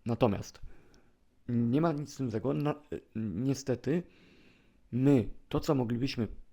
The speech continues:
em, poświęcić na, na przykład własną twórczość, tworzenie własnych pokręconych opowiadań, no nie przypomnę sobie. Dzisiaj mam w kwestii tego pana zanik pamięci totalny,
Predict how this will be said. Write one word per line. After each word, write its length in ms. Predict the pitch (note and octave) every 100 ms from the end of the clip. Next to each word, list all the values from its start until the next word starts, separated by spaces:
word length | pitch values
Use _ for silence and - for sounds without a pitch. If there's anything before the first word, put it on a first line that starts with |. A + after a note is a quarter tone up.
| -
em, 720 | G#2+ G#2+ G#2 G2 F#2+ G2 G2
poświęcić 640 | - A2 - C#3+ D#3 -
na, 100 | G2
na 60 | G2
przykład 200 | - G#2
własną 340 | F#2 B2 -
twórczość, 540 | G#2+ - - - C#3+ - - - - -
tworzenie 420 | - - G#2+ A#2 A2+
własnych 460 | B2+ A#2+ G#2 G2+ - - - _ -
pokręconych 540 | A2+ A2+ - A#2 A2+
opowiadań, 460 | A2+ A2 A2 G#2 C3
no 100 | B2+
nie 120 | A#2+
przypomnę 440 | - - A2+ G2+
sobie. 260 | G#2 G2 A2+
Dzisiaj 240 | A2 A2
mam 180 | G#2+ G#2+ - - - - - -
w 80 | -
kwestii 340 | - B2 -
tego 180 | G2+ A2
pana 240 | G#2+ A2+ G#2
zanik 240 | G#2+ G#2
pamięci 360 | - G#2 G2+ -
totalny, 480 | G2 F2+ F2+ A#2